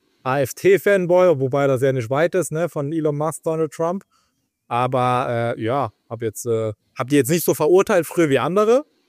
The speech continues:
der A F D, muss man ganz klar sagen. Ich war eher so halt neutral und sag, hey, wenn die Leute die wählen und die haben eigentlich ein paar sympathische und, sorry, muss man sagen, marketingtechnisch sehr schlaue Politiker, ne?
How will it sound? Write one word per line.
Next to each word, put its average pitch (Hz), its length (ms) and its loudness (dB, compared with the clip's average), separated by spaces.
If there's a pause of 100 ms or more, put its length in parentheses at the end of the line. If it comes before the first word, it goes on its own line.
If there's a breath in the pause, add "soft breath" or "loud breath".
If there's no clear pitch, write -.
(140)
der 165 120 2
A 165 80 2
F 165 80 -4
D, 190 140 2
muss 147 160 0
man 131 120 -4
ganz 127 220 -4
klar 123 160 0
sagen. 139 220 0
Ich 123 100 -8
war 117 120 -4
eher 127 160 -2
so 131 120 -4
halt 120 260 -4
neutral 117 540 -6
und 135 80 -10
sag, 120 240 -6
hey, 123 220 -2 (400)
wenn 113 140 -10
die 113 60 -8
Leute 123 360 -2
die 113 140 -8
wählen 147 280 2
und 117 140 -8
die 113 80 0
haben 113 120 -6
eigentlich 113 320 -8
ein 117 220 -14
paar 120 360 -4 (100)
sympathische 151 840 0
und, 135 260 -4 (260)
sorry, 147 300 2
muss 139 180 0
man 135 140 -2
sagen, 139 240 0
marketingtechnisch 143 1200 -2
sehr 131 180 2
schlaue 135 300 0
Politiker, 165 540 0
ne? 185 180 -2